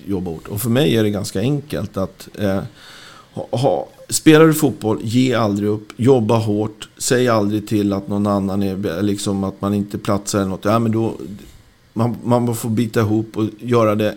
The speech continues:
ännu bättre, för det kommer en ny match nästa vecka, och, eh, ha det här tålamodet. Eh, vi har haft spelare som, som, eh, har kommit hit som...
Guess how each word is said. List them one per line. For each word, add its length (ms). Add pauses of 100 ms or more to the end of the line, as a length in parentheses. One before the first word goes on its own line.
ännu 320
bättre, 260
för 80
det 60
kommer 220
en 120
ny 180
match 340
nästa 360
vecka, 480 (560)
och, 420
eh, 340 (160)
ha 360
det 160
här 100
tålamodet. 960 (760)
Eh, 540
vi 140
har 80
haft 420
spelare 640
som, 440
som, 460
eh, 240
har 120
kommit 440
hit 280
som... 360